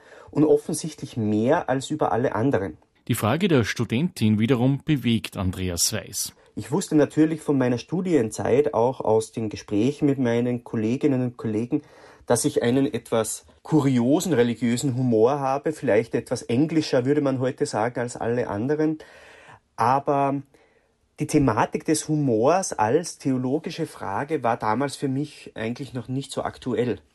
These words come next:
Speaker 1: Durch die Frage der Studentin jedoch bin ich ins Grübeln gekommen und ich habe länger darüber nachgedacht. Es folgte dann eine Vortragsreihe, äh, an der Volkshochschule Salzburg und, äh, schließlich kam es dann auch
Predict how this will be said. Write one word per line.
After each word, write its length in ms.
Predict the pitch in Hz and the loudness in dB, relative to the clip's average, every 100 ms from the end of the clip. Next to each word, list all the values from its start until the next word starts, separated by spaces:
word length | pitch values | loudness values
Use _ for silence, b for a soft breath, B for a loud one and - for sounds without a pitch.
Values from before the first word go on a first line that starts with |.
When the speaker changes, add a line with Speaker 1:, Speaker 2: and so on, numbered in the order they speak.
| B B B B | B B B B
Speaker 1:
Durch 140 | 160 | 0
die 100 | 156 | 0
Frage 260 | 151 107 151 | 0 0 2
der 140 | 160 | 0
Studentin 580 | 147 147 127 151 - 190 | 0 0 0 -2 -4 -6
jedoch 560 | 175 165 165 165 - - _ _ | -2 2 4 2 -4 -20 _ _
bin 180 | 147 160 | 0 2
ich 120 | - | 0
ins 200 | 139 131 | -2 -2
Grübeln 380 | - 170 160 110 | -2 -2 0 -4
gekommen 520 | 101 - 104 113 135 | -6 -4 -2 -2 -2
und 200 | - 123 | -4 -6
ich 120 | 117 | -4
habe 140 | 127 120 | -4 -2
länger 240 | 120 151 | -2 -2
darüber 260 | 135 135 139 | -2 -2 0
nachgedacht. 800 | 117 117 - 104 - - - _ B B B B | 0 -2 -4 -8 -8 -12 -20 _ B B B B
Es 200 | B 127 | B -2
folgte 420 | - 147 156 - 160 | 4 4 4 0 0
dann 180 | 135 | 0
eine 220 | 143 110 104 | 0 -2 -2
Vortragsreihe, 1700 | - 151 - 160 156 - - _ _ - 107 110 127 160 160 156 - | 2 2 2 -2 -2 -10 -18 _ _ -6 0 2 4 4 4 2 0
äh, 60 | |
an 320 | 123 120 113 110 | 0 0 0 -4
der 100 | 113 | -2
Volkshochschule 680 | - 131 - - - 131 | -2 -2 -8 -8 -4 -2
Salzburg 760 | 113 110 147 - - 170 165 160 b b b b b _ | 0 2 0 -2 -8 -2 -2 -4 b b b b b _
und, 580 | 147 147 147 151 147 - | 4 6 6 2 0 0
äh, 300 | 123 123 120 | 2 2 0
schließlich 600 | - 147 170 - 165 - b b b b | -2 -2 -2 -4 -8 -8 b b b b
kam 260 | 123 127 | 0 0
es 120 | 160 - | 0 0
dann 300 | 143 147 - | 2 2 2
auch 300 | 123 - | 2 0